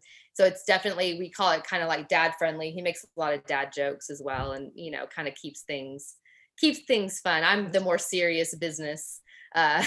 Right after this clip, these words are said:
<laughs> and he's the, he's the fun dad. But, um, anyway, so we have that birth course as well. And, um, yeah, and, and with that, of course, we have a, a Facebook, uh, group that, you know, lo-,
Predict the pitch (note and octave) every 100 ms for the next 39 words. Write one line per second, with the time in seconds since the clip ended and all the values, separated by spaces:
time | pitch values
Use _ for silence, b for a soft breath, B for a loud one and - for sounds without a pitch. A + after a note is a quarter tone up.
0 | - F#4 G4+ D#4+ C4+ A#3 A3+ G#3+ G#3+ G3
1 | F#3+ B B - C#4 - A3 A3 G3 F#3+
2 | E3+ E3 E3 F3 E3+ - F#3+ E3+ E3 E3
3 | - B3 A3 F#3 A3 B3 A#3 G3 G#3+ G#3+
4 | G#3+ G#3 G#3 F#3+ F3+ F3+ F3+ E3+ D#3+ -
5 | E3+ D#3+ D#3+ D#3 _ _ _ - - F#3+
6 | F#3 F3 F#3+ G3+ G3 F#3+ F3 - F3+ F#3
7 | F3+ E3+ E3 D#3+ b b b - F#3 D4
8 | C#4+ - C4 A#3+ A#3 - - G3 F3+ F3
9 | F3 - F#3 F#3 A3+ A#3+ A#3 A3 G#3 F#3+
10 | F3+ F3 - F#3+ F3+ E3+ F#3